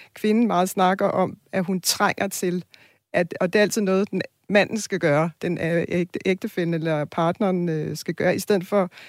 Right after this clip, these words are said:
at trække den ind til sig selv og sige, "Jeg har lyst til." Så, og, og manden gør det på sin måde, lægger no-, forventninger, øh, og idealer over på, på partneren. Så det der med at, at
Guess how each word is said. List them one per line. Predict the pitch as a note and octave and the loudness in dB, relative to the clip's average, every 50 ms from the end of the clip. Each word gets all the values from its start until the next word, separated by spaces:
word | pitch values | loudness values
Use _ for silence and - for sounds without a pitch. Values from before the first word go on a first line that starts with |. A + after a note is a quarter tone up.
| - - _ - | -20 -16 _ -6
at | G3 F#3 | -6 -4
trække | - - G3 F#3+ F#3 F3+ - | -4 0 2 2 2 0 0
den | F#3 | 0
ind | G3 F#3+ - | 0 0 0
til | - - G#3+ G3 | -2 -6 -6 -6
sig | F3+ G3+ | -6 -6
selv | - - G#3 G3 - - | -2 0 0 0 0 -2
og | G3 | -6
sige, | - - F#3+ F3 D#3+ | -4 -4 -4 -2 2
"Jeg | F3+ F3 F3 F#3+ | 2 2 2 2
har | F3 F3+ | 2 0
lyst | F3+ F3 F#3 A3+ B3+ - - - - | 0 2 2 2 2 2 0 -4 -4
til." | - - F#3 E3+ E3+ D#3 - - - - - - - _ | -2 2 2 2 2 0 -4 -8 -20 -20 -20 -20 -20 _
Så, | - - G#3+ G3 F#3+ F3+ - - - - - | -4 0 2 4 4 4 2 0 -4 -8 -2
og, | - F#3+ F#3+ F3 - - | 0 0 0 0 0 -2
og | F#3+ F#3 | 0 2
manden | F#3+ G3+ G#3 - G#3+ G#3 | 2 2 2 2 0 -2
gør | - G3 F#3+ G3 | 2 2 2 4
det | G3+ A3+ G3 - _ _ _ | 2 0 -2 -2 _ _ _
på | - - G3+ | -2 -2 0
sin | - - D4 C#4 A#3 B3+ G#3 | 2 2 2 2 4 4 4
måde, | F#3+ F3+ F#3 F#3+ G3+ | 6 6 6 6 6
lægger | F#3 F#3+ F3+ - G3 F#3+ | 4 2 2 4 4 4
no-, | F#3+ F#3+ G#3 F3 F#3 | 4 4 2 2 0
forventninger, | - - F#3+ F3+ F#3+ G#3+ - - - G#3+ G#3+ - E3+ F#3+ F#3 G3 F3 F#3 - - | -2 -2 0 4 4 4 4 2 -2 -4 -4 -2 0 0 0 0 -2 -4 -6 -4
øh, | F#3 F3+ F3 E3 E3 E3 D#3+ D#3 D#3 D#3 D#3 D#3 D#3+ - - - - - - - - - | -2 -2 0 0 -2 -2 -4 -4 -6 -6 -8 -8 -10 -14 -18 -20 -20 -20 -20 -20 -8 -2
og | - G3+ | 0 0
idealer | F#3+ E3+ G3+ F#3+ F#3 - - G3+ | 2 4 4 4 4 6 6 6
over | F#3+ F3 - - G3 | 4 6 4 4 2
på, | F#3+ - - G3 F#3 F3 E3+ E3 - - | 0 2 2 2 2 2 2 0 -4 -8
på | - - F3+ | -6 -6 -6
partneren. | - - F#3+ E3+ E3 F3+ F3+ - G#3 G3+ G3+ G3+ G3 F#3+ | -4 0 0 2 2 2 0 0 0 0 2 2 0 0
Så | - - G3 | 0 0 -2
det | F#3 F#3 - A#3 G#3 | -2 0 -2 0 2
der | A#3 G#3+ F#3+ F#3+ E3+ - _ _ - | 2 2 0 -2 -6 -10 _ _ -6
med | G3 G3 G#3+ A3 - | 0 2 2 4 4
at, | - G3+ F3+ - - - - _ _ _ _ _ _ _ _ _ _ - | 2 0 -2 -4 -12 -18 -20 _ _ _ _ _ _ _ _ _ _ -2
at | G#3 F#3+ | -2 -2